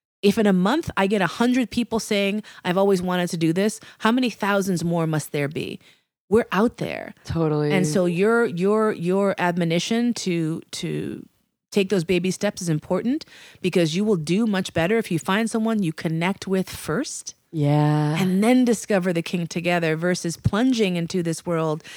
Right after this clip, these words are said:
Speaker 1: and
Speaker 2: Uh-huh.
Speaker 1: hoping that you then, because you have this big thing in common, which is kinky sex,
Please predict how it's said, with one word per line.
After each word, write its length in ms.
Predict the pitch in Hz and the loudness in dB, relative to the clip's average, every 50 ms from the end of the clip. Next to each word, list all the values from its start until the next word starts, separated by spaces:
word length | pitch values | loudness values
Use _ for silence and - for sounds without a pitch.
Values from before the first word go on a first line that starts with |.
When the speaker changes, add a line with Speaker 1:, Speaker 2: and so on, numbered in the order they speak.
| - - - | -12 -6 -2
Speaker 1:
and 240 | 202 190 190 185 196 | 0 2 4 4 4
Speaker 2:
Uh-huh. 280 | 190 180 175 175 170 170 | 2 2 2 0 2 2
Speaker 1:
hoping 500 | 226 277 269 - - 202 185 175 175 175 - | 2 2 2 0 0 0 2 0 0 -2 -2
that 260 | 160 160 185 175 - | 0 0 0 0 0
you 140 | 165 165 165 | 0 0 0
then, 420 | 156 151 151 185 196 208 202 185 175 | 0 2 2 2 4 4 2 2 2
because 320 | 156 175 - 180 170 151 | 0 2 2 2 2 4
you 80 | 165 165 | 2 2
have 220 | 170 180 175 156 | 2 2 2 4
this 160 | 156 147 - | 2 0 0
big 240 | - - 294 330 - | 0 0 0 0 -2
thing 180 | - - 170 160 | -2 -2 -2 0
in 140 | 156 151 | 0 -2
common, 440 | 147 - 147 139 135 139 147 190 226 - - - - - - | -2 -2 -2 -2 0 0 0 -2 -2 -4 -8 -14 -20 -12 -6
which 160 | - 180 156 | -6 -2 0
is 220 | 180 170 160 - - | 0 0 0 -2 -4
kinky 320 | - - 196 175 - 165 | -2 0 0 0 0 -2
sex, 440 | - - 131 156 233 - - - - | -2 0 0 -2 -2 -4 -10 -16 -16